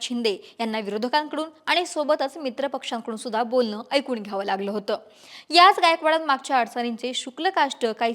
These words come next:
संपण्याचं नाव घेताना दिसत नाहीये. नेहमीच ते अंगावरती नवीन वाद ओढवून घेत असतात. दोन महिन्यांपूर्वीच उपमुख्यमंत्री एकनाथ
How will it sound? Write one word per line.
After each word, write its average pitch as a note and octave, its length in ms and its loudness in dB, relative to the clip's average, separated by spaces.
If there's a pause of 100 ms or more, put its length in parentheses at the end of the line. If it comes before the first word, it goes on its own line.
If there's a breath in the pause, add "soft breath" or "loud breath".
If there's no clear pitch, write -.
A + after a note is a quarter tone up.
(100)
संपण्याचं A3+ 600 -2
नाव A3+ 180 4
घेताना A3 320 -6
दिसत G3+ 320 -6
नाहीये. G#3 260 -4 (420 loud breath)
नेहमीच E4+ 440 2
ते E4 40 4
अंगावरती C4 540 2
नवीन B3 260 -2
वाद A3 320 4 (140)
ओढवून A#3 300 2
घेत A3+ 200 -10
असतात. G#3 260 2 (300 loud breath)
दोन E4+ 180 8
महिन्यांपूर्वीच F4+ 680 2
उपमुख्यमंत्री C4 720 -2
एकनाथ A#3+ 280 0